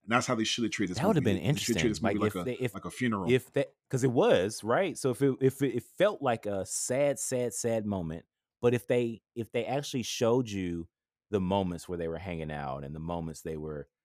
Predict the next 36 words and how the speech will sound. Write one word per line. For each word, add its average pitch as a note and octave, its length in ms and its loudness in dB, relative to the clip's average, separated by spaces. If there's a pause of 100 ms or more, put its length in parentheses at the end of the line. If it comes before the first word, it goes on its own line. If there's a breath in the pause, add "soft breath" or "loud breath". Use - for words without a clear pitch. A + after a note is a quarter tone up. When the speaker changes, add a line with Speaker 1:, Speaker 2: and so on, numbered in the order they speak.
(120)
Speaker 2:
you F#2+ 100 -4
know, D#2+ 140 -2
like, D2+ 200 -8 (160)
uh, E2 100 -6
most G2 340 2
of G#2+ 40 -8
the F2 80 0
movie G2 280 0
was E2 180 -6
about E2 400 -8
that, G#2+ 300 -6 (360)
then F#2+ 140 -4
you F#2+ 80 -2
can F#2 120 -8
get E2+ 160 -4
to E2+ 40 -8
know E2+ 160 -4
the D#2 100 -6
happy G#2 300 -8
parts, - 520 -12 (320)
you F#2+ 100 -8
know? D#2+ 400 -6 (140)
Speaker 1:
Right. G#2+ 280 2
Speaker 2:
And F#2+ 120 -8 (220)
Speaker 1:
Then A2+ 100 4
you G2+ 60 2
can F#2 100 2
Speaker 2:
then, - 0 -
Speaker 1:
be G#2 80 -4
sad. F#2 420 -6
Speaker 2:
and G2 220 -4
then A2+ 680 4 (440)
when G#2+ 160 0
the G2+ 80 0
kid A2+ 320 0
says, F#2+ 680 0